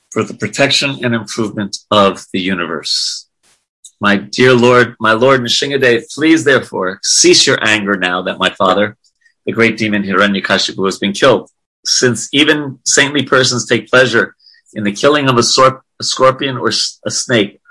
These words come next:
all the worlds have achieved great satisfaction because of the death of this demon. Now they are confident of their happiness, and they will always remember your auspicious incarnation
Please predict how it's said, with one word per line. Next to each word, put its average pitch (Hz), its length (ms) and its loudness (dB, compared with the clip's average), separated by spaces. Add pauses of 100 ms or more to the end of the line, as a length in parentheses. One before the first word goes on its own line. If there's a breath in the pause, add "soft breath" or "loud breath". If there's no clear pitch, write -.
(260 soft breath)
all 131 200 6
the 143 100 2
worlds 127 540 2
have 104 180 0
achieved 113 480 -4
great 120 240 2
satisfaction 113 800 0
because 117 380 -2
of 117 100 -4
the 110 80 0
death 107 340 0
of 98 80 -8
this 101 220 -6
demon. 90 340 -4 (840 loud breath)
Now 127 200 4
they 143 120 6
are 139 100 4
confident 123 640 2
of 107 140 -2
their 110 180 4
happiness, 101 680 -4 (280)
and 98 100 -4
they 101 80 4
will 98 140 4
always 127 380 6
remember 117 380 2
your 101 480 0 (180)
auspicious 123 720 -2
incarnation 104 720 -4